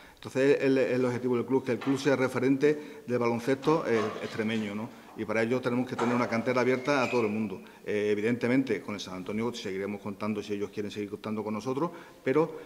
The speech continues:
eh, queremos ser abiertos a toda la ciudad para que la cantera sea grande, que la afición al baloncesto crezca en todos los sentidos, que eso a, a la vez traiga a la gente al pabellón. Entonces, bueno, pues queremos, mm,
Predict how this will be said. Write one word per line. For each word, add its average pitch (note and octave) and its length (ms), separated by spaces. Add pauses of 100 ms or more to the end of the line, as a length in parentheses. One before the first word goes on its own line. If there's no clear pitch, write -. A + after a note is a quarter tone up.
(100)
eh, G2 800
queremos A#2 340
ser B2+ 260
abiertos A#2+ 500
a G2+ 120
toda C3 260
la A2+ 60
ciudad A2+ 320
para A#2 100
que G#2+ 80
la G#2+ 80
cantera A2+ 300
sea A#2 140
grande, C3 400
que B2+ 100
la A2+ 120
afición A#2 320
al C3 60
baloncesto B2 600
crezca C3+ 320
en A#2 80
todos B2 160
los A#2+ 120
sentidos, D3+ 460 (400)
que A#2 100
eso A#2+ 320
a, E2+ 120 (140)
a A2 160
la A2+ 60
vez B2+ 180
traiga B2 300
a - 20
la G#2+ 80
gente C3+ 380
al G#2+ 100
pabellón. A#2 460 (240)
Entonces, A#2 320
bueno, G#2 340
pues F#2+ 120
queremos, G#2+ 460
mm, G#2 340